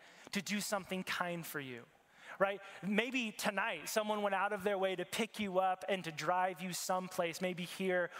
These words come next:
or maybe to the store, something along those lines, because you didn't feel safe, but they could go out of their way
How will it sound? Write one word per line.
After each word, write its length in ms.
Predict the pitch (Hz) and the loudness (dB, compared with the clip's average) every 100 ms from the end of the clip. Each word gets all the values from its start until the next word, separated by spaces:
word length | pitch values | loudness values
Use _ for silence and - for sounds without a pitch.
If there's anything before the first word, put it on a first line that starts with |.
| - | -2
or 100 | 175 | 0
maybe 260 | 185 185 185 | 0 -2 -2
to 80 | 165 | -2
the 100 | 175 | -2
store, 460 | - 180 180 185 | -4 0 2 2
something 320 | - 208 202 | 2 0 0
along 320 | 190 180 180 175 | 2 2 0 0
those 220 | 170 143 | -2 0
lines, 360 | 170 170 165 - - - | 0 0 -4 -10 -6 -4
because 340 | 208 202 160 | -2 -2 0
you 140 | 196 | 0
didn't 240 | 247 220 208 | 0 -2 -4
feel 300 | - 190 175 | -2 0 0
safe, 640 | - 180 185 233 - - - - - - | 0 0 0 0 -4 -6 -8 -18 -20 -4
but 280 | 160 190 160 | 2 2 4
they 220 | 190 202 | 2 2
could 240 | 214 214 165 | 0 -4 0
go 140 | 185 | 2
out 160 | 175 175 | 4 4
of 100 | 156 | 2
their 160 | 170 | 0
way 300 | 156 160 156 | 2 2 0